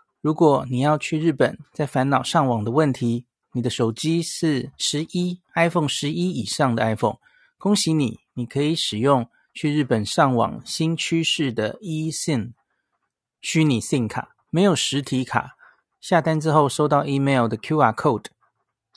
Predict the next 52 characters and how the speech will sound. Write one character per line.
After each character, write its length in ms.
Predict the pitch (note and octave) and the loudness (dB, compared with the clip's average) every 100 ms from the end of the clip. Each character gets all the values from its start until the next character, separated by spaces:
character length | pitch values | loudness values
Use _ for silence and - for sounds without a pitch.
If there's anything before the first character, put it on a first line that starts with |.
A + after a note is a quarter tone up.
| _ _ | _ _
就 120 | - D3+ | 0 2
完 160 | A#2+ | 4
成 180 | A#2 A#2 | 2 0
交 240 | B2 A#2+ | 4 2
易 140 | B2 A2+ | 2 -2
了， 100 | - _ _ _ | -8 _ _ _
不 80 | E3 | -2
再 240 | F3+ F#3+ | 2 2
有 340 | D#3+ C3 B2+ C3 | 4 2 0 -4
寄 220 | - F3 | -4 -2
送 260 | D3 D#3+ C3+ | 0 0 0
卡 220 | A#2+ G#2 | 0 -2
片、 360 | - D#3+ C3+ A#2+ | -2 -2 -2 -2
寄 220 | - D#3+ | -4 -4
送 240 | - D3 | -2 0
WiFi 400 | C#3 C#3 C3+ C3 | 2 2 2 0
机 260 | G#2+ - C3+ | -2 -6 -6
的 120 | B2 | -2
麻 180 | A2+ A#2 | 2 2
烦 260 | B2+ A#2+ B2 | 2 0 0
问 220 | C#3+ A#2+ | 0 -2
题， 300 | - B2+ - _ _ _ _ _ | -6 -12 -16 _ _ _ _ _
而 80 | D3 | -4
且 280 | B2+ C3+ A2 - | 0 0 -2 -4
根 160 | - E3+ | -2 2
本 160 | D3 | 2
不 80 | B2 | 0
需 180 | C#3+ D#3 | -2 0
要 100 | D3 | 0
更 220 | C3 C#3+ | 2 0
换 220 | C#3+ C#3+ | 2 2
原 200 | A#2+ A#2+ | 2 2
本 160 | C3 B2 | 0 -2
的 120 | G#2 | -4
SIM 260 | - D3+ A#2 | -4 -2 -2
卡， 260 | A2+ - - _ _ _ | -2 -8 -12 _ _ _
还 140 | E3 | -4
是 100 | E3+ | -4
可 120 | - | 2
以 100 | F#3+ | 2
接 260 | C3+ D#3+ D#3+ | 2 0 0
电 240 | D3 D#3 | 0 0
话 240 | C3+ D3+ B2 | 2 2 2
或 220 | C3+ B2+ | 0 -4
是 160 | - - | -4 -8
简 280 | - G#2 | -6 -4
讯， 300 | G#2+ - A#2+ A2+ | -4 -2 -2 -2
非 220 | - C3 | -2 -2
常 220 | - A2 | -2 -4
的 60 | G#2+ | 0
方 260 | B2 A#2 | 2 2
便。 260 | A#2+ A#2+ | 0 -2